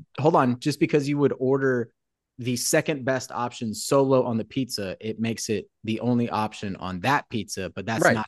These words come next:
Speaker 1: to say that if your number one was next to it, which we're not allowed to talk about, you wouldn't pick that over the sausage if it was a solo.
Speaker 2: Exactly.
Speaker 1: I, yeah, I'm, I'm all, yes.
Speaker 2: Right.
Speaker 1: That
Speaker 2: Would
Speaker 1: makes
Speaker 2: maybe
Speaker 1: so
Speaker 2: s-,
Speaker 1: much sense
Speaker 2: maybe,
Speaker 1: to me right now.
Speaker 2: maybe ba-,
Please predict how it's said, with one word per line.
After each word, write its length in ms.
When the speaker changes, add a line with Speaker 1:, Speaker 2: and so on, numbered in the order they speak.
Speaker 1:
to 60
say 340
that 220
if 220
your 140
number 280
one 260
was 180
next 280
to 160
it, 160
which 220
we're 60
not 140
allowed 160
to 60
talk 240
about, 320
you 120
wouldn't 280
pick 220
that 320
over 320
the 120
sausage 520
if 120
it 40
was 100
a 80
solo. 440
Speaker 2:
Exactly. 540
Speaker 1:
I, 280
yeah, 260
I'm, 260
I'm 220
all, 360
yes. 180
Speaker 2:
Right. 240
Speaker 1:
That 0
Speaker 2:
Would 280
Speaker 1:
makes 280
Speaker 2:
maybe 100
Speaker 1:
so 120
Speaker 2:
s-, 0
Speaker 1:
much 180
sense 260
Speaker 2:
maybe, 80
Speaker 1:
to 0
me 100
right 160
now. 260
Speaker 2:
maybe 280
ba-, 300